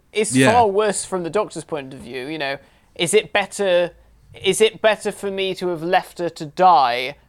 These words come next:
Speaker 1: than make
Speaker 2: Mm.
Speaker 1: her take her own life, you know? How does, how
Speaker 2: Absolutely.
Speaker 1: does that
Speaker 2: That,
Speaker 1: make
Speaker 2: I mean,
Speaker 1: you feel as a person? You, you know?
Speaker 2: a-, as the Doctor, who
Speaker 1: Yeah.
Speaker 2: would never do anything like that, you know, it's,
Speaker 1: Yeah.
Speaker 2: it's not, you know,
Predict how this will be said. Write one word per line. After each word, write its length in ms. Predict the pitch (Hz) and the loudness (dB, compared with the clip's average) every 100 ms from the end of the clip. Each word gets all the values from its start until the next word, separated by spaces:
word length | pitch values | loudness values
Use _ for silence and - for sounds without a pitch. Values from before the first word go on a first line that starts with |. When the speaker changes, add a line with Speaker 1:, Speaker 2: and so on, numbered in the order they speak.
| - | -4
Speaker 1:
than 520 | 156 160 156 151 147 _ - | 2 4 4 -2 -14 _ -14
make 320 | 147 165 127 | -6 2 4
Speaker 2:
Mm. 160 | 123 214 | 4 4
Speaker 1:
her 120 | 175 | 0
take 380 | 180 - 185 175 | 0 0 0 0
her 180 | 185 180 | -2 0
own 160 | 185 180 | 0 0
life, 520 | 175 190 131 - 160 | 2 2 0 -8 -12
you 100 | 160 | -6
know? 220 | 127 123 - _ _ _ _ | -4 -6 -12 _ _ _ _
How 200 | - 202 | -2 0
does, 40 | |
how 60 | 185 | 0
Speaker 2:
Absolutely. 400 | 165 - 131 - 107 | 0 2 2 2 2
Speaker 1:
does 80 | 95 | 0
that 180 | - | 0
Speaker 2:
That, 80 | - | 0
Speaker 1:
make 80 | - | 0
Speaker 2:
I 20 | - | 2
mean, 160 | - | 2
Speaker 1:
you 60 | 262 | 2
feel 260 | 214 208 180 | 0 0 -2
as 80 | |
a 80 | 175 | -6
person? 640 | - 220 226 - 135 113 - | -2 -2 -2 -4 -8 -14 -14
You, 180 | 175 151 104 98 _ 165 - - 156 | -12 -12 -14 -20 _ -20 -18 -20 -10
you 80 | 170 | -6
know? 200 | 127 139 | -6 -6
Speaker 2:
a-, 120 | - | -2
as 140 | 147 - | 0 0
the 100 | 127 | 0
Doctor, 500 | 165 202 - 110 101 | 0 0 -4 -4 0
who 120 | 135 | 2
Speaker 1:
Yeah. 160 | 131 254 | 4 4
Speaker 2:
would 40 | 151 | 4
never 160 | 143 | 2
do 200 | 123 131 | 2 2
anything 320 | 127 123 123 117 | 2 0 -4 -2
like 240 | 120 - 117 | -2 -2 -2
that, 220 | 113 - | -2 -2
you 100 | 123 | -2
know, 140 | 117 113 | 0 -2
it's, 160 | 113 | 0
Speaker 1:
Yeah. 300 | 220 277 180 | 2 2 2
Speaker 2:
it's 100 | 107 | 0
not, 220 | 135 123 - | -4 -6 -4
you 80 | 127 | -4
know, 200 | 98 | -2